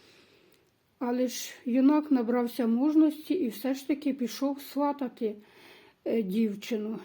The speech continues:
І коли прийшов, то жрець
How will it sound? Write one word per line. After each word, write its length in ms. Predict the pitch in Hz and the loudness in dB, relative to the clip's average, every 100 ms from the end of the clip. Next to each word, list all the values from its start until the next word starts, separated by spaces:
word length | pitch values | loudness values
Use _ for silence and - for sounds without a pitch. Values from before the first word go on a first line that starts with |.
| - - | -16 -10
І 60 | |
коли 300 | 277 262 262 | -6 0 2
прийшов, 680 | 302 294 240 - 294 302 330 - - _ _ _ - _ _ _ _ _ | 2 2 0 0 -2 2 0 -2 -16 _ _ _ -20 _ _ _ _ _
то 260 | - 247 240 | 0 2 2
жрець 680 | 202 233 277 285 - - | 0 2 2 2 -2 -12